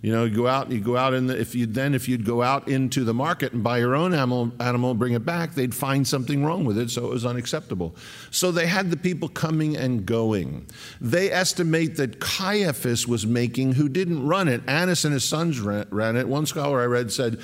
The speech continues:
they estimated in today's value, Caiaphas himself made over three million dollars a year off of this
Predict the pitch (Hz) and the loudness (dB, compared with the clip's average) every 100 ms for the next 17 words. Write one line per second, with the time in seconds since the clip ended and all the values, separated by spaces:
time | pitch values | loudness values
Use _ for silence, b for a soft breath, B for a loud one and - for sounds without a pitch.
0 | B B - 123 139 - 135 135 135 123 | B B -2 0 0 0 0 2 2 0
1 | 123 - 117 98 135 156 170 127 123 135 | 0 0 -2 0 2 4 4 2 2 2
2 | 147 151 117 113 110 - - 170 190 147 | 4 4 4 2 0 -4 -4 -2 0 -2
3 | - 113 110 123 113 - 156 123 123 123 | -2 -2 -2 -2 -2 -2 -2 -2 -2 0
4 | 127 117 117 117 117 135 147 135 135 120 | 0 0 0 -2 -2 -2 0 2 0 0
5 | 127 123 113 98 110 123 135 101 101 - | 2 2 2 0 0 2 2 2 2 -2
6 | B B B 117 123 120 117 110 98 104 | B B B -2 -2 0 0 -2 0 0
7 | 104 - - | 0 0 -4